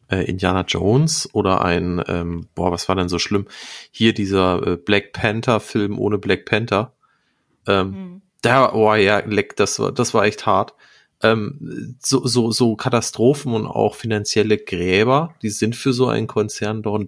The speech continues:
Speaker 1: doch oft auch, ähm, ganz, ganz heilend. Ich will nur mal sagen, wenn ihr euch an die, äh, Stelle erinnert, wo, wo, ähm, wo war das, wo wir Anakin und, ähm,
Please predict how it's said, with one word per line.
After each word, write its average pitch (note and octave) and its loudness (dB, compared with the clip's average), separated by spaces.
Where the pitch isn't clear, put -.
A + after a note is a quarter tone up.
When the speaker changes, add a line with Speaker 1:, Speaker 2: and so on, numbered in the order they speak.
Speaker 1:
doch - 0
oft - -2
auch, G#2 0
ähm, B2 -2
ganz, C#3 -2
ganz C#3+ 0
heilend. C#3 0
Ich - -4
will F#3 4
nur G3 6
mal F3+ 4
sagen, D#3 4
wenn C3+ 2
ihr C#3 4
euch C3+ 4
an B2+ 0
die, A#2+ 2
äh, B2+ -2
Stelle B2 0
erinnert, A#2+ 0
wo, A2+ 0
wo, A2 0
ähm, G2 -4
wo G#2+ -4
war A#2 4
das, A2+ 0
wo G#2+ 0
wir G#2+ 4
Anakin B2+ 0
und, A2 -4
ähm, G#2 -8